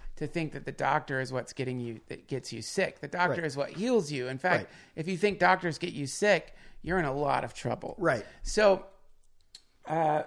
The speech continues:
Speaker 1: recently I went to the doctor and I had a full analysis done. I, you know,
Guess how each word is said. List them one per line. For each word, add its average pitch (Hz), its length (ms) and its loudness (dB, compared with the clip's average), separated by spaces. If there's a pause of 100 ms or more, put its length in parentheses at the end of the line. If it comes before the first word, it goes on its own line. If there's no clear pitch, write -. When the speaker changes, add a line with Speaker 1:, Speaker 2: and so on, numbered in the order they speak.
(280)
Speaker 1:
recently 175 500 -2
I 139 60 2
went 143 220 -2
to 147 80 -4
the - 120 -6
doctor 131 540 0
and 127 160 -4
I 123 80 -4
had 123 240 -2
a 123 80 -4
full 143 400 -4
analysis 131 680 -6
done. 117 400 -4
I, 117 140 -10 (200)
you 131 100 -10
know, - 160 -12